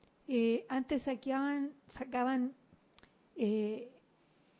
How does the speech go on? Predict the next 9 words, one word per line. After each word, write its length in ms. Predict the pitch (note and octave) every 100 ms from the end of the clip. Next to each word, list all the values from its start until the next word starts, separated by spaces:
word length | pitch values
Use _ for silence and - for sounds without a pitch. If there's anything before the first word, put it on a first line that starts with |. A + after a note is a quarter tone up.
| _ _ _
los 200 | A#3+ A3+
niños 540 | B3+ D4+ D4+ D4+ C#4+ -
la 180 | A3+ G#3
punta 300 | C4 B3+ C4
de 60 | B3+
un 120 | A3+
lápiz 380 | A3 G#3+ A#3 G#3+ - _ _ -
con 200 | A3 A3+
unos 240 | B3 A#3